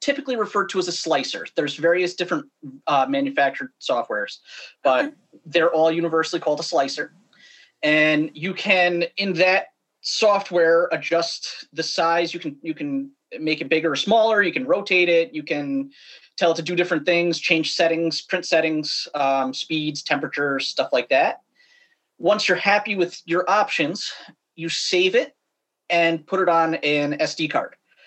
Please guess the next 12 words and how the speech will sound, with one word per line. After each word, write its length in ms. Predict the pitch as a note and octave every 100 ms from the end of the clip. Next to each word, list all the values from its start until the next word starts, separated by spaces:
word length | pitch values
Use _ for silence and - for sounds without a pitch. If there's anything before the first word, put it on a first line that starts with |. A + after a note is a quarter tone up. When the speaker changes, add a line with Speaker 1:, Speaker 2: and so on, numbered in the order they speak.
| _ _ _ _ _ _ _ _ _ _
Speaker 1:
I 120 | E3
take 220 | E3+ F3 D3+
the 120 | D3
S 100 | C#3+
D 120 | A3
card, 360 | D#3+ A3+ A3+ - -
physically 260 | D#3 D#3
walk 260 | C3+ D3+ E3+
it 40 |
across 260 | D3 F3 E3+
the 80 | F3+
room 420 | G#3+ A#3+ A3+ G#3